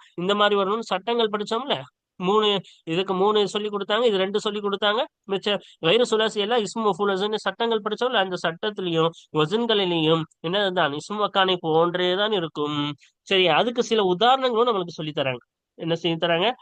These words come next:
சில உதாரணங்கள். வாருங்கள், இப்பொழுது அந்த உதாரணங்களை படித்து இந்த பாடத்தை பார்ப்போமா? இப்ப என்ன சொல்றாங்க பாருங்க. மர்ஹல், இங்க இருக்கு பாருங்க.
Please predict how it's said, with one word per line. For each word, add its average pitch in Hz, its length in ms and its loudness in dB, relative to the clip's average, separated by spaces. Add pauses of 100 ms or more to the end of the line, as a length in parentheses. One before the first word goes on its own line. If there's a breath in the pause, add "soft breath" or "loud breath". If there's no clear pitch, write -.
(200 soft breath)
சில 180 240 2
உதாரணங்கள். 170 640 2 (180)
வாருங்கள், 180 420 2
இப்பொழுது 160 320 -2
அந்த 151 160 -2
உதாரணங்களை 160 540 -2
படித்து 151 480 -2 (300)
இந்த 185 220 -2
பாடத்தை 180 420 0
பார்ப்போமா? 185 460 0 (280)
இப்ப - 140 0
என்ன 208 180 2
சொல்றாங்க 214 280 2
பாருங்க. 202 440 0 (400)
மர்ஹல், 190 640 2 (540)
இங்க 175 200 -4
இருக்கு 170 180 -2
பாருங்க. 143 320 -2